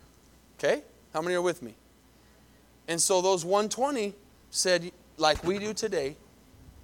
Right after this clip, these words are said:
"I'm gonna choose to be a part of the church. I'm gonna choose to be used by God." Now, it says in the next verse, "And suddenly there came a sound from heaven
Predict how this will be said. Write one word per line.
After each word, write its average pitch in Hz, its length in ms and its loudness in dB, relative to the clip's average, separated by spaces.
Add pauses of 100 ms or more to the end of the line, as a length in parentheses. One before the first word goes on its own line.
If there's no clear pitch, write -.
(140)
"I'm 262 200 -2
gonna 165 160 -4
choose 185 460 -2
to 156 100 -6
be 147 160 -6
a 123 40 -4
part 156 260 -2
of 120 60 -10
the 123 60 -14
church. - 480 -10 (1120)
I'm 262 380 4
gonna 160 220 -4
choose 220 720 -4 (240)
to 170 160 2
be 165 300 -2
used 190 640 -4
by 147 180 0
God." 180 500 0 (360)
Now, 165 260 4 (240)
it 147 80 -4
says 208 320 6
in 196 60 -4
the 180 80 2
next 208 240 2
verse, 202 460 2 (4000)
"And 175 160 0
suddenly 247 500 6
there 233 80 4
came 233 260 2
a 220 60 2
sound 226 300 2
from 220 100 -2
heaven 202 240 2